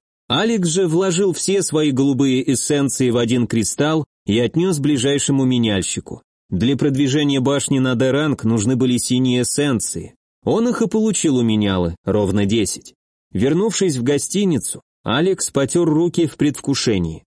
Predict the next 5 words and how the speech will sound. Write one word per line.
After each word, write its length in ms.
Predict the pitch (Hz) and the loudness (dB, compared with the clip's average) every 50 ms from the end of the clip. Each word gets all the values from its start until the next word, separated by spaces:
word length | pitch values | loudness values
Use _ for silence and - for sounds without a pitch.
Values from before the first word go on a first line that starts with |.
| _ _ _ _ _ _ _ _ | _ _ _ _ _ _ _ _
Топливо 480 | _ 131 139 147 - 156 151 143 147 143 | _ 0 0 2 0 0 2 2 2 2
добыто, 500 | 127 139 139 123 117 110 98 - 104 95 | 2 0 0 2 2 0 0 0 0 0
можно 380 | 92 98 110 113 98 95 117 101 | 2 2 2 0 0 0 -2 0
поднимать 500 | - 117 92 101 113 117 120 117 113 - | 0 -2 0 0 0 0 0 -2 -2 -2
технику. 640 | - 143 147 127 - - 95 85 - - - - | -2 0 0 0 0 -2 -4 -4 -4 -10 -16 -16